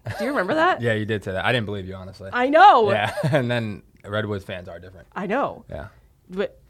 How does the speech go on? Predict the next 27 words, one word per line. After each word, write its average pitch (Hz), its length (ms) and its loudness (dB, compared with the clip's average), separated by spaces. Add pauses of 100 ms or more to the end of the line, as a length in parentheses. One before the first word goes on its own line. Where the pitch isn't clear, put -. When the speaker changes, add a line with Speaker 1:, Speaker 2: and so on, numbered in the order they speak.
Speaker 1:
like, 185 280 -2 (200)
do 214 100 -12
you 220 80 -6
remember? 202 380 -4 (180)
I 226 80 2
think 320 280 -8 (340)
I, 196 220 2
my 196 180 0
biggest 226 220 -2
question 262 280 -8
about 294 220 -4
that 330 260 0
is 185 380 -2 (520)
<clears throat> - 600 -20
people 339 340 -4
say 214 420 0 (100)
a 202 40 -4
lot 180 400 -2 (300)
about 196 360 -8
that 165 200 -14
trade, 160 400 -16 (340)
and 214 120 -4
they 196 60 -4
call 208 240 -8
it 175 60 -6
a 170 40 -8
steal. - 640 -10